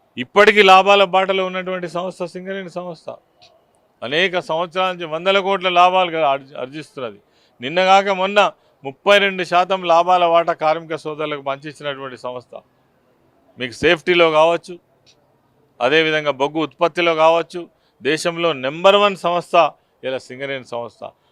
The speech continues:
ఆ సంస్థను మీరు ప్రైవేటు వ్యక్తులకు అమ్ముతున్నారంటే నిజంగా కూడా మా గుండెలు చెదిరిపోతున్నాయి. నేను ఒక సింగరేణి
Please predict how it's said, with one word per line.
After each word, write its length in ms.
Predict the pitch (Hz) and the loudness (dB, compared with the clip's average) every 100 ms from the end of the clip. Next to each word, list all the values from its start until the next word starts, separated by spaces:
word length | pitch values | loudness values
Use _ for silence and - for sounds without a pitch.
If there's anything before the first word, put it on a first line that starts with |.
| - | 0
ఆ 180 | 127 165 | 6 6
సంస్థను 580 | 151 156 214 214 220 208 | 4 0 0 0 -4 -2
మీరు 200 | 202 185 | -6 -8
ప్రైవేటు 380 | 165 160 175 170 | -6 -6 -8 -10
వ్యక్తులకు 400 | 165 - 160 147 | -14 -12 -12 -10
అమ్ముతున్నారంటే 800 | 147 147 147 143 139 135 135 123 _ _ _ | -12 -14 -10 -10 -10 -8 -10 -10 _ _ _
నిజంగా 420 | 113 135 185 202 196 | -12 -4 -2 2 2
కూడా 160 | 185 | 2
మా 160 | 170 156 | 0 0
గుండెలు 380 | 131 131 156 147 | -2 -10 -10 -10
చెదిరిపోతున్నాయి. 720 | 135 139 139 143 131 131 123 | -12 -12 -14 -16 -14 -16 -14
నేను 180 | 123 | -14
ఒక 120 | 120 120 | -14 -16
సింగరేణి 580 | - 131 147 147 143 | -16 -12 -8 -8 -8